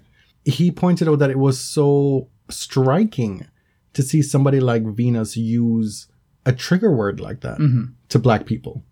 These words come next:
Speaker 1: because that's what it is.
Speaker 2: Yes.
Speaker 1: It's not just we've lost the meaning of words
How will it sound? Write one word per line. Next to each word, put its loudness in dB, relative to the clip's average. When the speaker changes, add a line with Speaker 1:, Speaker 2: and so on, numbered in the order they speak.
Speaker 1:
because 2
that's 2
what 4
it 4
is. -2
Speaker 2:
Yes. -4
Speaker 1:
It's 0
not 0
just 0
we've 0
lost 0
the 2
meaning 2
of -2
words -2